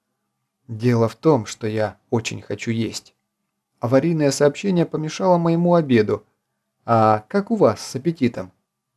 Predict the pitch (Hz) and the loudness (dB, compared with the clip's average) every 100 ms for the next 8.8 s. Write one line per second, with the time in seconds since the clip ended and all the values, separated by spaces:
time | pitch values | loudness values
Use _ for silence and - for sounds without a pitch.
0 | _ - - 123 120 113 143 170 151 143 | _ -4 4 4 6 4 4 4 4 2
1 | - 180 180 170 151 156 156 147 147 185 | 2 2 2 2 0 0 2 0 0 2
2 | 190 135 113 117 123 120 101 _ _ _ | 2 4 4 4 4 2 2 _ _ _
3 | _ _ 107 110 107 - 113 143 165 117 | _ _ -10 -6 -6 -6 -2 0 0 0
4 | - _ _ - 110 104 120 113 131 117 | -10 _ _ -2 -2 2 2 4 2 2
5 | 117 117 117 127 117 110 110 117 135 170 | 2 2 4 6 6 4 2 2 4 2
6 | - _ _ - 147 156 185 220 202 180 | -2 _ _ 0 2 4 2 4 2 0
7 | - 196 - 196 175 - 180 175 160 123 | 0 -4 2 2 2 -2 -4 0 0 2
8 | 127 - 175 190 170 110 110 101 | 0 -2 0 4 4 4 -2 -12